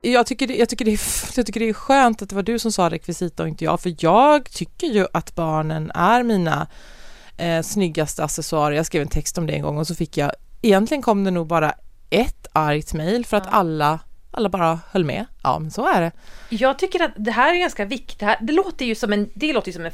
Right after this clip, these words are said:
Speaker 2: vidrig sak att säga, att barnen är snyggaste accessoarer.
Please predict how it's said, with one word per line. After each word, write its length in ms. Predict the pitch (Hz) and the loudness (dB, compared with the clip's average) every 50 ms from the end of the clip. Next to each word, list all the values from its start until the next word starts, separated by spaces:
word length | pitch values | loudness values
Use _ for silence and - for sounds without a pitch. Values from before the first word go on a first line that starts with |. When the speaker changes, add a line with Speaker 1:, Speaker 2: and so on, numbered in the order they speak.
| - - | -12 -12
Speaker 2:
vidrig 380 | 185 175 196 180 156 147 175 175 | -10 -6 -6 -6 -6 -6 -6 -6
sak 180 | 170 156 - | -6 -8 -8
att 60 | 170 | -8
säga, 260 | - - 175 160 143 147 | -6 -4 -2 -2 -2 -2
att 120 | - - | -4 -4
barnen 340 | - 160 147 165 170 165 165 | -2 -2 -2 -2 -2 -6 -6
är 100 | 139 170 | -8 -8
snyggaste 420 | - - 165 165 - 160 - - | -8 -10 -10 -8 -8 -8 -8 -8
accessoarer. 400 | 175 180 - - 262 269 208 180 | -10 -8 -4 -2 0 0 0 -2